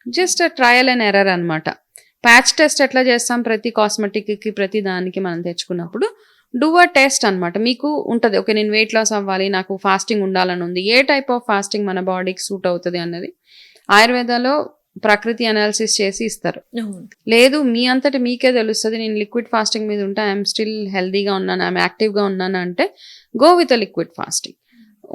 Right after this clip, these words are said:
Speaker 1: Only ఫ్రూట్ ఫాస్టింగ్ లో నాకు బాగుంది, ఏం గ్యాస్-, గ్యాస్ట్రిక్ ప్రాబ్లం అట్లా రాకుండా తేన్పులై రాకుండా ఉంటున్నాయంటే just be with it. ఓకే, ఇవన్నీ లేదు,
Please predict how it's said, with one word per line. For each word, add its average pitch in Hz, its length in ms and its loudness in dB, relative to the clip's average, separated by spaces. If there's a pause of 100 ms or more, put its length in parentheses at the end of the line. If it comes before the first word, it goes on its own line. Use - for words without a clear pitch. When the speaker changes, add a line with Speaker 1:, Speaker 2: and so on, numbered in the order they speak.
Speaker 1:
Only 294 180 4
ఫ్రూట్ 285 320 -2
ఫాస్టింగ్ 269 440 2
లో 262 120 2
నాకు 240 240 -2
బాగుంది, 220 480 0
ఏం 214 240 0
గ్యాస్-, 196 480 0
గ్యాస్ట్రిక్ 202 400 0
ప్రాబ్లం 196 340 -2
అట్లా 190 200 -4
రాకుండా 190 360 -2
తేన్పులై 190 460 -2
రాకుండా 185 400 -4
ఉంటున్నాయంటే 175 580 -8 (500)
just 269 300 -2
be 285 80 2
with 240 240 -2
it. - 420 -14 (260)
ఓకే, 247 360 -2 (260)
ఇవన్నీ 247 420 2
లేదు, 254 480 4